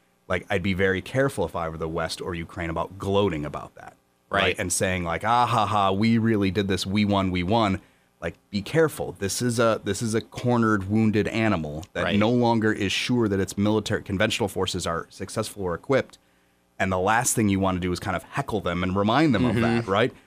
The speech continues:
Speaker 1: Um, you know, so that, that's a very tricky challenge for American and Western foreign policies. How do you successfully manage a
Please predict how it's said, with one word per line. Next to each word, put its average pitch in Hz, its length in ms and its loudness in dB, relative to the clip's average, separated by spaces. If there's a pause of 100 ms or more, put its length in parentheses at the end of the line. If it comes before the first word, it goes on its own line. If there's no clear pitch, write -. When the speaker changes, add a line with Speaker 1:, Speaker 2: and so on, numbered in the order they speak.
(240)
Speaker 1:
Um, 90 320 -4 (1200)
you 117 120 -2
know, 95 180 0
so 110 480 2
that, 117 160 0
that's 127 220 2
a 123 40 2
very 117 340 2
tricky 104 260 -4
challenge 95 380 -2
for 90 100 -4
American 85 460 -2
and 78 80 -6
Western 80 320 -6
foreign 76 220 -10
policies. 73 560 -12 (300)
How 107 260 2
do 117 80 2
you 113 80 4
successfully 98 540 -6
manage 85 360 -4
a 78 80 -6